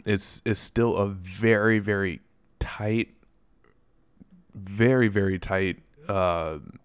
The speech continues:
playoff series. If it were to happen, which I do think it will,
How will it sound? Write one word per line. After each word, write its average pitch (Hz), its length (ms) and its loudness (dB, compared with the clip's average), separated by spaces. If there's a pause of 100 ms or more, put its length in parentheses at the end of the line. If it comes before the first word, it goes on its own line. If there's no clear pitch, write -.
(480)
playoff 90 420 2
series. 90 540 -2 (500)
If 104 180 0
it 98 220 2
were 104 380 2
to 104 140 -2
happen, 101 480 0
which 98 160 -4
I 92 100 -2
do 92 220 -4
think 95 240 -6
it 80 120 -6
will, 98 440 2